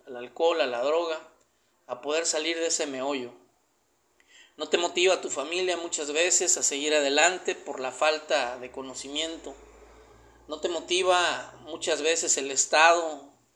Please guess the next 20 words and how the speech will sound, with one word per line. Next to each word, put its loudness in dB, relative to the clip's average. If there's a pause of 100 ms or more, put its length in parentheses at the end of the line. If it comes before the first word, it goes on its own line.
(200)
con -12
el -10
beneficio -6
de -10
los -14 (360)
servicios -4
en -16
materia -2
de 0
excelencia -6
como -14
en -8
otros -12
países. -10 (840)
Eh, -12
la -2
salud -2 (240)
aquí -4
es -4
deplorable. 0